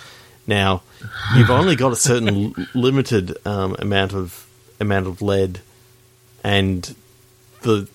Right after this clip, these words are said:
Speaker 1: the
Speaker 2: I like
Speaker 1: smaller
Speaker 2: the
Speaker 1: that you
Speaker 2: idea that
Speaker 1: get,
Speaker 2: c-, c-, in a very cartoony way, he just, like, yanks his legs up a bit higher so that
Speaker 1: Oh,
Speaker 2: he
Speaker 1: yeah,
Speaker 2: can
Speaker 1: it,
Speaker 2: sort of, his whole
Speaker 1: it
Speaker 2: body
Speaker 1: always
Speaker 2: goes down.
Speaker 1: sort of, always sort of sits, um,
Speaker 2: Yeah.
Speaker 1: you know, so that he doesn't have
Speaker 2: This
Speaker 1: to crash down too far.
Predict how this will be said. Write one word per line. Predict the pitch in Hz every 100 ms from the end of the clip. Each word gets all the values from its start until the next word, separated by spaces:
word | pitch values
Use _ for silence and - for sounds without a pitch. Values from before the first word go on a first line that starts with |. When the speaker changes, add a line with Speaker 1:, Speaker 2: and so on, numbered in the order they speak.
| _
Speaker 1:
the | 120 107 -
Speaker 2:
I |
like | - 165
Speaker 1:
smaller | 151
Speaker 2:
the | 165
Speaker 1:
that |
you | 147
Speaker 2:
idea | 147
that | 117 92 - _ _ _ _ _ -
Speaker 1:
get, | 143 -
Speaker 2:
c-, | - -
c-, | 139
in | 131
a |
very | 127 135
cartoony | 127 139 120 127 120
way, | 117 113
he | 113
just, | 113 110 117
like, | 110 - - _
yanks | 123 127 135 -
his | 127 110
legs | 113 120
up | 131
a | 147
bit | 139
higher | 131 135 131 151 - _ _ _ _ _
so | - 127 110
that | 123
Speaker 1:
Oh, | 202
Speaker 2:
he | 165
Speaker 1:
yeah, | 107
Speaker 2:
can | 90
Speaker 1:
it, | 104
Speaker 2:
sort | 117
of, | 110
his | 120 127 123
whole | 135 127
Speaker 1:
it | 135
Speaker 2:
body | 117
Speaker 1:
always | 147 127 117
Speaker 2:
goes | 127
down. | 131
Speaker 1:
sort | 113
of, | 110 - - -
always | 127 127 110
sort | - 104
of | 98
sits, | - 113 - - - - - -
um, | 104 95 95
Speaker 2:
Yeah. | 101 - - _ _ -
Speaker 1:
you | 113
know, | 98 92 - -
so | - - 107
that | 101 95
he | 98
doesn't | 101 104
have | 98
Speaker 2:
This | 95
Speaker 1:
to | 90
crash | - 120 110 -
down | 101 98
too | 107 95
far. | - - -